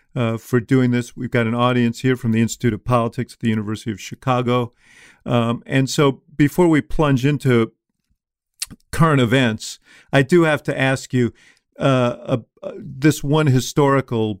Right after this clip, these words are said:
bit, which is you and I have a similar history, sons of Jewish immigrants from Eastern Europe.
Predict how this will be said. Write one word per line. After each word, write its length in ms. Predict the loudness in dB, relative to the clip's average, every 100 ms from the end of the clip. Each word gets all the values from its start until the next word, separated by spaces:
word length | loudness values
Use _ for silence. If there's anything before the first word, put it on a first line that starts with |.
| 0
bit, 280 | 0 0 _
which 320 | -2 -2 0
is 320 | 0 0 -4 -16 _ -20 _
you 320 | -8 -4 2
and 100 | 2
I 100 | 4
have 140 | 0 0
a 80 | -2
similar 520 | -4 -2 0 2 2
history, 540 | 0 0 0 0 -2 _ _
sons 420 | -4 0 0 0
of 240 | -4 -6 -16 _ _ _ _
Jewish 340 | 2 4 4 2
immigrants 400 | -2 0 -4 -2
from 160 | -2
Eastern 320 | -2 -2 -4
Europe. 380 | 0 0 0 -4